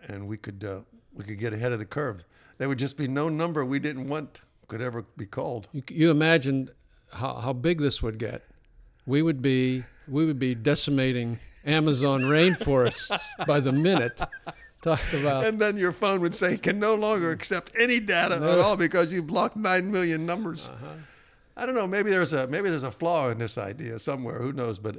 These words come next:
Speaker 1: anyhow, if there was a way to do
Speaker 2: Whether
Speaker 1: it.
Speaker 2: there is or not, you know, let it be known that it's our idea. So <laughs> we own the idea.
Speaker 1: That's right. That's right. We had the big idea.
Speaker 2: Another big idea
Speaker 1: Big
Speaker 2: by Dell.
Speaker 1: idea.
Speaker 2: Yeah.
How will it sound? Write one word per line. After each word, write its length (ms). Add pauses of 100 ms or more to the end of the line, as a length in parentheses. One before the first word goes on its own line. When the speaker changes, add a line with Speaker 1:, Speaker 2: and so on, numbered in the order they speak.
Speaker 1:
anyhow, 280
if 80
there 100
was 160
a 40
way 160
to 100
do 80
Speaker 2:
Whether 240
Speaker 1:
it. 20
Speaker 2:
there 180
is 200
or 100
not, 420 (360)
you 80
know, 100
let 180
it 140
be 120
known 400
that 120
it's 220
our 260
idea. 480
So 240 (280)
<laughs> 280
we 180
own 220
the 140
idea. 500 (800)
Speaker 1:
That's 400
right. 360
That's 280
right. 200 (160)
We 160
had 200
the 80
big 200
idea. 600
Speaker 2:
Another 340
big 240
idea 440
Speaker 1:
Big 80
Speaker 2:
by 240
Dell. 220
Speaker 1:
idea. 500
Speaker 2:
Yeah. 340